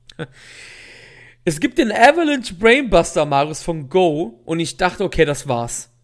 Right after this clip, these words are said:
Muto kommt raus. Es gibt die Govan Lariat. Muto kommt raus. Und ab dem Zeitpunkt hab ich gedacht, okay, Muto wird hier grad zum unbesiegbaren Rentner. G-,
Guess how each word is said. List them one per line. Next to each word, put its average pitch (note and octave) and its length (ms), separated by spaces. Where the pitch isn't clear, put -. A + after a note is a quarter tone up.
Muto D#3+ 240
kommt C#3 200
raus. A2+ 360
Es - 140
gibt - 160
die E3 120
Govan A#3 320
Lariat. B2+ 580
Muto D3+ 200
kommt C#3 220
raus. A#2+ 380
Und - 80
ab C#3+ 120
dem F#3 160
Zeitpunkt F#3 380
hab F3 60
ich - 100
gedacht, D#3+ 160
okay, D3+ 240
Muto D3+ 380
wird C#3+ 140
hier C#3 100
grad C#3+ 180
zum D#3 180
unbesiegbaren D3+ 1080
Rentner. C3+ 680
G-, C3 200